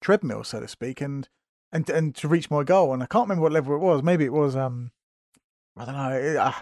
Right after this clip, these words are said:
yeah, I can't remember. They all kind of blur together. Maybe it was Crystal Caves. <laughs> I can't really remember. But I was just like, every time the game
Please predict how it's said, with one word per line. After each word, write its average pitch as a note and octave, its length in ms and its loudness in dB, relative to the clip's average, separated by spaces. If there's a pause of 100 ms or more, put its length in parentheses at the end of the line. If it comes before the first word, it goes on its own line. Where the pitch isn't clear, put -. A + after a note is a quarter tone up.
(160)
yeah, G2+ 200 -10
I - 80 -12
can't - 240 -14
remember. G#2+ 200 -12
They A#2+ 80 -8
all B2 80 -6
kind A#2 160 -8
of A#2 80 -8
blur A#2+ 200 -6
together. A#2+ 320 -4
Maybe C3 240 -2
it G#2+ 40 -6
was A2 140 -6
Crystal - 300 -14
Caves. B2 380 -6
<laughs> - 40 -20
I - 480 -2
can't A2+ 240 -2
really B2+ 220 -2
remember. C3+ 320 -4
But D3 160 2
I - 20 2
was E3+ 100 2
just F3 140 -4
like, E3+ 160 0 (260)
every A3 140 2
time G#3+ 160 4
the F3+ 80 2
game E3+ 540 4